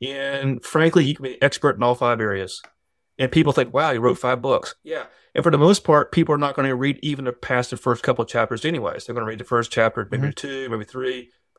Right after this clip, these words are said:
Speaker 1: Most people don't read books anyways. So even having a book shows you authority, but frankly, they probably won't, won't even read it. It's just the way it is. I
Speaker 2: Hmm.
Speaker 1: write books is cathartic for me. I have things in my brain. I just wanna get down a piece of paper.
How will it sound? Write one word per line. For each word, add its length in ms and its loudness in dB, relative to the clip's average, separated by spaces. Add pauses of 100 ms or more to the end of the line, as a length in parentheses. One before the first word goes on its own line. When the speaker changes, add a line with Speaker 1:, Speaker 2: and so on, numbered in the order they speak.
(100)
Speaker 1:
Most 160 8
people 140 0
don't 140 0
read 180 -8
books 260 -10
anyways. 460 -18 (340)
So 240 -2
even 300 6
having 340 2
a 40 0
book 540 4 (460)
shows 400 4
you 120 8
authority, 520 4
but 220 0
frankly, 380 4
they 120 6
probably 340 2
won't, 300 -8
won't 180 -2
even 240 -8
read 200 -8
it. 200 -14 (540)
It's 180 -4
just 220 2
the 60 -2
way 80 4
it 80 -4
is. 340 -4 (400)
I 160 -6
Speaker 2:
Hmm. 80 2
Speaker 1:
write 260 4
books 380 4 (100)
is 140 0
cathartic 520 -2
for 100 -14
me. 400 -8
I 140 -2
have 180 -2
things 240 -4
in 80 -2
my 100 -2
brain. 440 -2
I 120 -2
just 120 -10
wanna 120 -8
get 80 -12
down 120 0
a 40 -4
piece 200 -8
of 80 -14
paper. 420 -2